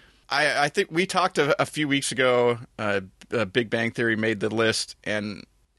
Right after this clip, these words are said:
and when we talked about it then, uh, the, the guests on that week weren't overly enthused with what was going on with the show.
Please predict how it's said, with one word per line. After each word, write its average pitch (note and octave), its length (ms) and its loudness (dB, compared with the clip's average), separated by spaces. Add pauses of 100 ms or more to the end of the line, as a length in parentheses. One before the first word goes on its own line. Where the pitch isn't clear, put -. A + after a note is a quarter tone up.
(100)
and A#2 320 -2
when C#3 120 -2
we C#3+ 60 0
talked E3 200 0
about D3+ 160 2
it A#2 80 -8
then, C3+ 320 2
uh, A2+ 160 4
the, A#2+ 400 -6
the C3 100 -8
guests C#3+ 260 -2
on C3+ 120 0
that A#2+ 160 0
week A#2+ 240 -2
weren't A#2+ 400 0 (180)
overly A#2 380 0
enthused A2+ 500 0
with G#2 240 -4
what A2 280 2 (440)
was A2+ 200 -2
going A2+ 260 0
on A2 340 0
with A2 180 -4
the A2 80 -2
show. A2+ 420 2